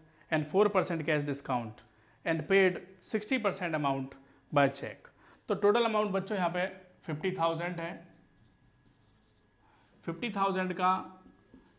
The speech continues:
जो ट्रेड डिस्काउंट है, सबसे पहले आप ट्रेड डिस्काउंट माइनस करेंगे, तो मैं टीडी लिख लेता हूँ शॉर्ट में, जो कि टेन परसेंट है, फ़ाइव थाउजेंड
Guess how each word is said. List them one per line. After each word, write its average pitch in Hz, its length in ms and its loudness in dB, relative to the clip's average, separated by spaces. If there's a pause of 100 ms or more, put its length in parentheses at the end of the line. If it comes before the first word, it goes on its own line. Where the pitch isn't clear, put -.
जो 190 100 6
ट्रेड 208 300 2
डिस्काउंट 208 480 2
है, 139 200 0
सबसे 170 320 0
पहले 202 260 2
आप 208 160 2
ट्रेड 190 180 0
डिस्काउंट 175 360 2
माइनस 170 340 0
करेंगे, 165 360 0 (1000)
तो 170 40 -2
मैं 165 240 0
टीडी 180 220 0
लिख 196 160 0
लेता 180 240 0
हूँ 180 100 -2
शॉर्ट 170 300 -2
में, 190 260 -6 (680)
जो 156 120 0
कि 190 120 0
टेन 190 320 -2
परसेंट 190 440 -4
है, 180 200 -8 (640)
फ़ाइव 160 280 0
थाउजेंड 156 440 2